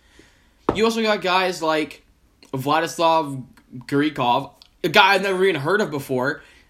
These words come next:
Seven goals, nineteen assists, twenty-six points in a hundred sixty-seven games. I, I, I, Troy Terry,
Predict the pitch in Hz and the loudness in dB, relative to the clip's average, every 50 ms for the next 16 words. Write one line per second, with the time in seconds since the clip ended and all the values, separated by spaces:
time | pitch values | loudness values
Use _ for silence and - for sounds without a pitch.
0 | _ _ - - - 277 277 277 294 277 262 247 262 254 254 233 196 220 233 240 | _ _ -14 -2 2 2 2 4 4 2 2 2 2 0 0 0 -2 -2 -2 -2
1 | 247 233 - 262 247 233 226 226 - 233 226 233 226 - 247 233 226 233 226 - | -4 -4 -4 -2 -2 -2 -2 -2 -2 -2 -2 -2 -2 -4 -6 -4 -4 -4 -4 -4
2 | 226 226 - - - 247 220 220 208 202 190 185 175 220 208 214 - 233 214 - | -6 -8 -8 -8 -6 -4 -4 -2 -2 -4 -4 -4 -2 -4 -4 -2 0 -2 -2 -2
3 | - - - 233 220 - - 208 - - - 214 175 160 170 160 139 131 - 160 | -4 -4 -2 -2 -2 -2 -2 -4 -4 -2 -4 -4 -6 -6 -8 -8 -6 -4 -4 -4
4 | 170 127 151 147 131 - - - - - - - - _ _ _ _ _ _ _ | -4 -4 -6 -6 -8 -10 -14 -18 -20 -20 -20 -20 -20 _ _ _ _ _ _ _
5 | _ _ _ - - - - - - - - 170 190 180 - 170 175 180 170 156 | _ _ _ -16 -14 -12 -10 -10 -8 -4 -2 0 0 0 0 0 0 0 -2 -2
6 | - - - 175 - - - - 269 277 294 262 - 294 330 392 359 208 151 117 | -6 -8 -10 -8 -6 -4 -4 -2 0 0 -2 -2 -2 -4 -2 -2 -2 -2 -2 -4
7 | 107 113 | -6 -10